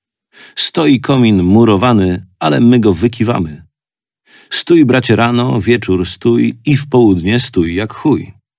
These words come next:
Haftling chory jest pod pieczą, w Krankenbale go wyleczą”, „Stój, bracie, rano, wieczór stój i w południe stój jak chuj”. Zaśpiewanie piosenki trochę im ulżyło,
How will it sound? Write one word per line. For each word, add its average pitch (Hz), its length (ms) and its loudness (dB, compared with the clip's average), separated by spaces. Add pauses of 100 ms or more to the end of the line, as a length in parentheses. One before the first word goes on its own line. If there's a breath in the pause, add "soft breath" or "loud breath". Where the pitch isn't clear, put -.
(580 soft breath)
Haftling 143 560 -2
chory 139 340 0
jest 95 240 0
pod - 200 -6
pieczą, 101 560 -4 (280 loud breath)
w - 100 -20
Krankenbale 113 800 0
go 107 140 2
wyleczą”, 139 580 -4 (400)
„Stój, - 400 0
bracie, 98 340 -2
rano, 120 400 -2
wieczór 90 540 -4
stój 117 380 -2 (360 loud breath)
i 170 100 0
w 143 80 -6
południe 120 640 0
stój 71 360 -8
jak 87 180 -10
chuj”. - 340 -6 (1300 loud breath)
Zaśpiewanie 170 540 2
piosenki 139 420 -2
trochę 107 280 0
im 107 140 2
ulżyło, 127 560 2